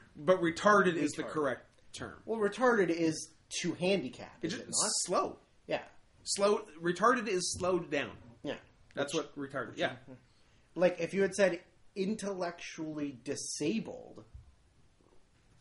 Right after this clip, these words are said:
Speaker 1: I feel like anything with intellectually implies, if, if you have in, first word intellectual, second word negative, it just means stupid.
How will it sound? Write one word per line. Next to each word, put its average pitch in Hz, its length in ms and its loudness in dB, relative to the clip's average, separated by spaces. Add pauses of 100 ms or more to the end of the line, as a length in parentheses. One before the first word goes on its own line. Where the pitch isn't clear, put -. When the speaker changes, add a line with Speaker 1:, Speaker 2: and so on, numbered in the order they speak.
(400)
Speaker 1:
I - 40 0
feel 359 160 2
like 269 180 0
anything 202 360 0
with 180 260 0
intellectually 180 1000 -2
implies, 151 480 -2 (540)
if, 180 220 4
if 208 120 2
you 220 120 2
have 277 260 6
in, 208 160 0 (240)
first 233 240 4
word 294 240 0
intellectual, 160 680 -2
second 175 360 -4
word 165 240 -2
negative, 135 420 -4 (260)
it 151 100 -8
just 202 120 -6
means 196 240 -2
stupid. - 480 -2